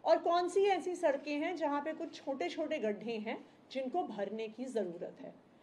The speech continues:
तो एक घंटे की बैठक में एक comprehensive review पीडब्ल्यूडी की चौदह सौ किलोमीटर सड़कों का हुआ।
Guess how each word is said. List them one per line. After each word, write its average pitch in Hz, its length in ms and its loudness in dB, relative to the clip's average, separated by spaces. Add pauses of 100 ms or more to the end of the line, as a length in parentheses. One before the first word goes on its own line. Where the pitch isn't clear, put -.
(420)
तो 311 460 8
एक 320 240 4
घंटे 311 440 0
की 339 160 0
बैठक 233 500 2
में 285 180 0 (640)
एक 302 260 4
comprehensive 285 1080 4
review 277 560 2 (320)
पीडब्ल्यूडी 285 720 4
की 330 260 -4
चौदह 262 600 2
सौ 302 260 2
किलोमीटर 233 680 0
सड़कों 208 440 -2
का 233 160 -2
हुआ। 208 300 -8